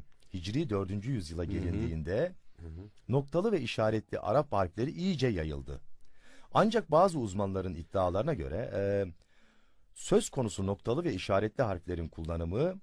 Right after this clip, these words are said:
Speaker 1: okumalarda gün gibi açık ve net farklılıklara, tutarsızlıklara yol açmış bulunmaktadır.
Speaker 2: Hmm.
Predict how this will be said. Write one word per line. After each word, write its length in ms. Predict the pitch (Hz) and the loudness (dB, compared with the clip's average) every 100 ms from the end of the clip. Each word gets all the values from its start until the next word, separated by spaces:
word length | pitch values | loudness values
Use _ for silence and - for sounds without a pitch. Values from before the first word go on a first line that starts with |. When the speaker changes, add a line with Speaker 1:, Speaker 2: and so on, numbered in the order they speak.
| - - - - - | -18 -20 -20 -10 -8
Speaker 1:
okumalarda 640 | 120 143 143 156 151 156 | -4 0 4 4 4 2
gün 320 | 113 139 202 | 0 0 0
gibi 180 | 120 107 | 2 2
açık 380 | 104 - 175 - | 0 -2 -10 -4
ve 120 | 90 | -2
net 360 | 78 87 185 - | 0 0 -2 -2
farklılıklara, 920 | - 87 - 95 95 95 87 92 139 - - | -4 -4 -4 -8 -8 -4 -2 0 -2 -6 -20
tutarsızlıklara 1400 | - 120 110 104 - 101 90 92 98 95 104 147 180 185 - - - _ _ - - - | -12 -6 0 0 0 -8 -8 -8 -2 2 6 6 6 4 0 -12 -20 _ _ -20 -20 -8
yol 300 | 98 160 165 | 4 6 8
açmış 1040 | 151 147 131 135 165 180 185 165 - - - - - - | 6 6 0 4 6 6 4 2 -4 -6 -10 -20 -16 -2
bulunmaktadır. 800 | 127 113 98 78 - 71 - - | 2 2 2 -2 -4 -8 -8 -10
Speaker 2:
Hmm. 920 | 98 95 92 87 85 76 73 71 | -8 -6 -6 -8 -8 -10 -12 -16